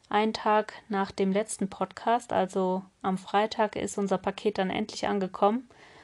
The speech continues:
und wir wollten dann ja spätestens Sonntag wieder weiterfahren.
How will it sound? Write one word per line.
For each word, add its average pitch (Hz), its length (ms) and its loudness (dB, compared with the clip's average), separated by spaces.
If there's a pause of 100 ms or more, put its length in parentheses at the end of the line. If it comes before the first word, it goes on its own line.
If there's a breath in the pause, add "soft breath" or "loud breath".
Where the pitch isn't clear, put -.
(140 loud breath)
und 202 200 -2
wir 190 100 -2
wollten 202 340 2
dann 190 380 4
ja 180 260 2
spätestens 202 540 2
Sonntag 190 460 0
wieder 180 240 4
weiterfahren. 233 680 2